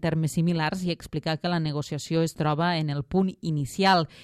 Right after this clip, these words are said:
i que la prioritat ara per ara és protegir el màxim nombre de llocs de treball. Això sí, el líder del govern recriminà a Ercros que la Generalitat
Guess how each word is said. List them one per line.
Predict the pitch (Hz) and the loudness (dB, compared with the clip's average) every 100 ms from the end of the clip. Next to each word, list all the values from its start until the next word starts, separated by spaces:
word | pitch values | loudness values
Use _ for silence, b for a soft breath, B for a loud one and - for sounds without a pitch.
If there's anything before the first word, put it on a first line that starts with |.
| B | B
i | 214 190 | -4 -2
que | 165 | 0
la | 151 | -2
prioritat | - 196 226 220 190 185 180 | 0 0 4 2 2 0 0
ara | 190 175 | 0 0
per | 170 202 | -2 -2
ara | 196 151 | 0 -2
és | - 160 | -2 -4
protegir | - - 151 151 147 208 254 - | -4 -2 -2 0 2 0 0 -4
el | 151 143 | -6 -4
màxim | 156 190 - 196 175 | -4 -6 -6 -4 -2
nombre | 165 170 196 | -2 0 0
de | 160 143 | -2 -2
llocs | 147 - | -4 -4
de | 120 | -6
treball. | - 156 160 151 b b - | -4 -2 -2 -2 b b -2
Això | 175 214 | 0 0
sí, | 202 190 151 B B B | 0 0 -2 B B B
el | 156 151 | -2 0
líder | 170 165 151 | 2 2 0
del | 156 | -2
govern | 143 147 156 170 185 185 | 0 0 2 2 2 2
recriminà | 160 160 165 151 151 165 185 - | 0 0 0 -2 0 0 0 -2
a | 147 147 | -6 -2
Ercros | 156 160 180 220 - b b b | -2 -2 2 0 0 b b b
que | - | -2
la | 160 160 | 2 4
Generalitat | 175 151 151 147 233 214 | 4 4 0 0 -2 -2